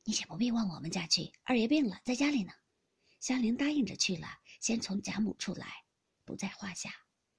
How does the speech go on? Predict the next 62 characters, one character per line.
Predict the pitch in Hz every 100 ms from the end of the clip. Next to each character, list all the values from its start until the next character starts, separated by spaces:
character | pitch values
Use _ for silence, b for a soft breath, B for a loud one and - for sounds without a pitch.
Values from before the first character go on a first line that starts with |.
| _ b b b b
且 | -
说 | 302
平 | 359 247
儿 | 339 302
见 | 285
香 | 277 339
菱 | 294 320
去 | 370
了， | 294 - _ b b
便 | - 220
拉 | 233
宝 | - -
钗， | - 214 - _
忙 | - -
说 | - -
道 | - - _ _ b b b b
：“姑 | 349
娘 | 359 226
可 | -
听 | - -
见 | 277 277
我 | 175
们 | -
的 | 175
新 | 220 330
闻 | 302 196
了？” | 262 311 _ _ _ _ _ _
宝 | 196
钗 | 185 208
道 | 214 208 _ _ _ _ _ -
：“我 | 320
没 | 240 240
听 | - 440
见 | 392
新 | 240 226 208
闻， | 175 175 196 b b b
因 | 330 311
连 | 233 277
日 | 262
打 | 160
发 | 165
我 | 262 185
哥 | 262
哥 | 190
出 | -
门 | 254 180
儿， | 220
所 | - 277
以 | 233 180
你 | -
们 | 175 196
这 | 277
里 | 202
的 | 190
事 | 262
儿 | 214 190 _ -
一 |
概 | - 302
也 | 233
不 | -
知 | 214
道， | 277 311 -